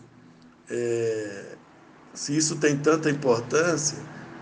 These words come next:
por que então que vocês não cortam tudo?" Ou seja,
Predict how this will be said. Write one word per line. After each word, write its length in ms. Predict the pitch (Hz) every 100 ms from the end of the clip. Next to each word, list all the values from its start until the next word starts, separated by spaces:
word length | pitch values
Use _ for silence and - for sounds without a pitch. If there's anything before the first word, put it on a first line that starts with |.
| -
por 120 | - 143
que 160 | 160
então 340 | 156 139 135 135
que 140 | 139
vocês 640 | 135 127 - 127 123 120
não 120 | 127
cortam 540 | 120 120 117 120 123 135
tudo?" 560 | - 120 110 92 90 - - - - - - -
Ou 100 | 131
seja, 600 | 120 - 107 98 92 87